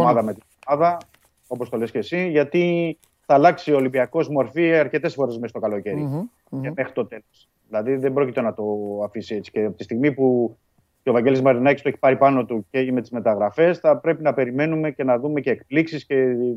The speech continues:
Speaker 1: διάφορα μέσα στο καλοκαίρι.
Speaker 2: Ναι.
Speaker 1: Δεν θα, α, δεν θα είναι. Η ομάδα παρακολουθείται καθημερινά, στενά, σε συνεννόηση και με τη διοίκηση και με τον, ε, προπονητή, οπότε θα πρέπει να το δούμε.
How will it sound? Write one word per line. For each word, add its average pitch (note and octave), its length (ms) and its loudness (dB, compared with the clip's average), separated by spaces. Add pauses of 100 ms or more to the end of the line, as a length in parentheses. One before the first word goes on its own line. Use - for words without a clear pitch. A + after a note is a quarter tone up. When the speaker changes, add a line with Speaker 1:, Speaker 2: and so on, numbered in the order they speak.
(320)
Speaker 1:
διάφορα A#2 340 0
μέσα F#2+ 120 -8
στο - 80 -20
καλοκαίρι. F2+ 500 -10
Speaker 2:
Ναι. E3 360 -2
Speaker 1:
Δεν B2 160 0
θα, B2 320 -4
α, G#2+ 100 -8 (160)
δεν B2 100 -2
θα C3 100 -2
είναι. A2 120 0
Η A2 60 -2
ομάδα C#3 260 4
παρακολουθείται B2+ 600 -2
καθημερινά, B2 760 0
στενά, D#3+ 580 -2 (520)
σε C3 100 -4
συνεννόηση C3+ 680 -2
και D#3 100 -2
με D3 80 0
τη B2 100 -8
διοίκηση A2+ 300 -10
και B2+ 60 -6
με A#2 60 -4
τον, G#2+ 300 0 (100)
ε, G2 80 -4
προπονητή, G#2 480 -4
οπότε D3 420 0 (560)
θα B2 100 2
πρέπει C3+ 180 2
να C3+ 100 2
το B2 120 4
δούμε. A2 340 -4